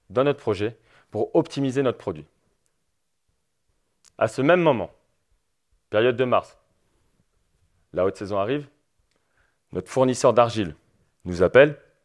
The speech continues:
pour nous dire : « Rupture de stock, j'ai plus de terre pour cette année. » Ok, c'est pas grave. On appelle tous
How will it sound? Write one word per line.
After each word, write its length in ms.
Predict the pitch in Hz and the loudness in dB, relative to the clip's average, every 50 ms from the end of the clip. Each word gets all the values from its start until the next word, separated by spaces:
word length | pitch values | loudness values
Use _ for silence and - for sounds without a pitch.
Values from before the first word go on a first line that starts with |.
| _ _ _ | _ _ _
pour 140 | - 92 90 | -10 -8 -6
nous 100 | 92 92 | -6 -6
dire : « 320 | 92 120 151 156 160 - _ _ _ _ _ _ _ _ _ _ _ _ _ _ _ _ _ _ _ _ | -2 0 0 0 0 -4 _ _ _ _ _ _ _ _ _ _ _ _ _ _ _ _ _ _ _ _
Rupture 340 | 82 76 92 92 - - 92 | -20 -16 -16 -14 -8 -6 -2
de 100 | 98 135 | -2 -2
stock, 520 | 147 - 185 165 147 135 113 - - - _ _ - - _ _ _ _ _ _ _ _ _ _ _ - | 0 4 6 6 6 6 4 0 -10 -20 _ _ -20 -20 _ _ _ _ _ _ _ _ _ _ _ -14
j'ai 160 | 90 110 131 | -4 -4 -4
plus 140 | - - 147 | -4 -4 -8
de 60 | - | 0
terre 160 | - 165 - | 0 0 0
pour 120 | - 143 - | 0 -8 -4
cette 200 | - 131 127 127 | -4 -2 0 0
année. » 180 | 104 87 73 _ _ _ _ _ _ _ - _ _ _ _ _ _ _ _ _ - - | -2 -2 -8 _ _ _ _ _ _ _ -20 _ _ _ _ _ _ _ _ _ -10 -8
Ok, 260 | - 190 - - 208 202 190 | -8 -8 -6 -4 -4 -4 -4
c'est 200 | 190 - - 143 | -4 -6 -10 -4
pas 140 | - 190 175 | -2 -2 -4
grave. 380 | 170 170 185 185 160 135 110 _ _ _ 202 _ _ _ _ _ - - - _ 139 143 _ _ _ _ _ _ _ _ _ _ _ _ _ _ _ - | -2 -4 -6 -6 -8 -10 -16 _ _ _ -20 _ _ _ _ _ -20 -20 -20 _ _ _ _ _ _ _ _ _ _ _ _ _ _ _ _ _ _ 0
On 140 | 143 156 | 2 6
appelle 420 | 165 160 151 - 185 185 180 156 - - _ _ - | 6 4 4 4 0 0 0 -2 -12 -20 _ _ -4
tous 260 | - 220 226 233 220 | 0 0 0 0 -2